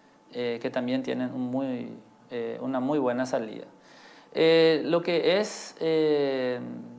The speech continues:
propiedades corporativas o comerciales, eh, tienen también una, eh, una buena salida, una buena venta, alquileres.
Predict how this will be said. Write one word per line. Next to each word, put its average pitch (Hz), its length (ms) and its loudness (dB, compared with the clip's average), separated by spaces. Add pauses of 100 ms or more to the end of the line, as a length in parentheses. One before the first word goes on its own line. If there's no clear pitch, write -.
(960)
propiedades 160 920 4 (140)
corporativas 151 1040 4
o 127 160 -6
comerciales, 160 880 6 (480)
eh, 135 100 0
tienen 156 340 4
también 160 440 6
una, 135 1120 2 (160)
eh, 120 580 -10 (380)
una 151 200 0
buena 143 320 4
salida, 147 380 4
una 151 200 2
buena 143 320 4
venta, 147 480 2
alquileres. 131 720 0